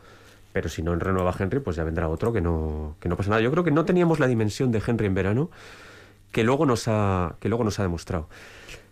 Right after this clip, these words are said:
Henry ha ido creciendo, y ha ido creciendo no solamente como jugador, que sí, es evidente, sino sobre todo como gran líder de, del, del equipo. Y, y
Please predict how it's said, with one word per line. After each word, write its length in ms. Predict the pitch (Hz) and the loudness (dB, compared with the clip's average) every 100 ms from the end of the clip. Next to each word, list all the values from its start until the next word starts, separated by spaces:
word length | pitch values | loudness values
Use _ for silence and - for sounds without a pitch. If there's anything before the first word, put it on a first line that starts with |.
| - | -2
Henry 160 | 180 | 2
ha 40 | 196 | 4
ido 120 | 180 | 2
creciendo, 480 | 123 104 110 87 90 - _ | 0 -2 -2 -2 -8 -16 _
y 40 | |
ha 40 | 135 | 0
ido 100 | 175 | 2
creciendo 320 | 170 185 180 | 0 2 2
no 80 | 165 | 2
solamente 400 | 170 165 156 151 | 2 2 2 0
como 200 | 120 107 | 0 -2
jugador, 560 | - 101 95 143 - - - _ | -2 -2 0 0 -2 -10 -20 _
que 180 | 87 85 | -8 -8
sí, 320 | - 131 156 | -2 -4 -4
es 160 | 165 101 | -8 -4
evidente, 460 | 95 104 123 117 139 - - - - | -2 0 0 -2 -4 -8 -20 -20 -6
sino 160 | 101 | -4
sobre 180 | 107 101 | 0 0
todo 220 | 127 151 | 2 2
como 200 | 127 107 | 2 0
gran 240 | 110 127 123 | 2 2 2
líder 300 | 123 123 107 | 2 2 0
de, 440 | 92 82 82 82 - | -2 -2 -6 -8 -8
del, 640 | 95 85 82 82 80 76 - | -6 -6 -6 -8 -8 -12 -6
del 120 | 92 | -4
equipo. 360 | 82 104 85 78 - - - | -2 -4 -6 -12 -14 -20 -8
Y, 360 | 117 107 107 | -2 0 -2
y 60 | - | -8